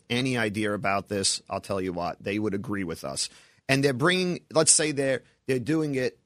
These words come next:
saying we want a program to provide power, cheap power throughout the United States, clean, uh, throughout the United States, be, be, <laughs> you know, in Iran. For them to make the jump to ninety percent to, uh, create a weapon is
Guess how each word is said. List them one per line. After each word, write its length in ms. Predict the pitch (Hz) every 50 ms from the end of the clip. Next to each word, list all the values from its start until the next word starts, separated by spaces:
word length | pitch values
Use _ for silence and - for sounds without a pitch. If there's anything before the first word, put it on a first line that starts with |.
| _ _ _
saying 440 | - - - 135 131 131 131 127 123
we 100 | 123 123
want 320 | 117 123 123 120 120 -
a 60 | - -
program 500 | - - 127 127 123 117 113 117 110 107
to 100 | - 95
provide 460 | 107 107 101 113 110 110 104 104 -
power, 480 | - - 107 107 110 107 107 107 104
cheap 320 | 101 - - - 120 113 -
power 320 | - 107 107 107 107 107
throughout 360 | 104 - 98 98 98 98 98
the 80 | - 98
United 360 | 98 98 98 95 92 90 -
States, 240 | - - 92 95 -
clean, 420 | - - - 123 120 117 113 110 - -
uh, 100 | 107 -
throughout 260 | - - 87 80 -
the 60 | 65
United 280 | 73 80 71 69 73 -
States, 280 | - 76 71 73 -
be, 160 | - - 104 - _ _ _
be, 100 | - 113 - _ _ -
<laughs> 140 | 127 -
you 80 | - 165
know, 160 | 131 110 - - - - - - - -
in 220 | 127 123 123 123
Iran. 360 | 123 113 110 123 120 123 127 123 - _ _ _ _ _ _
For 180 | _ - - 139
them 300 | 123 123 170 185 202 208
to 140 | - - 170
make 300 | 165 165 165 - - -
the 100 | 123 117
jump 520 | 95 92 98 123 151 147 120 104 98 -
to 100 | - 120
ninety 400 | 110 110 117 120 131 139 127 127
percent 580 | 123 - - 120 - - - 135 131 98 - - -
to, 340 | - 107 104 104 104 101 -
uh, 380 | - 101 95 95 95 95 92 92
create 400 | - - - 117 113 113 117 95
a 60 | 98
weapon 420 | 92 98 107 113 - 170 190 190 - _ _ _ _ _ _ _ _ _ _ _ _ _ _ _ -
is 460 | 101 135 131 120 123 113 110 -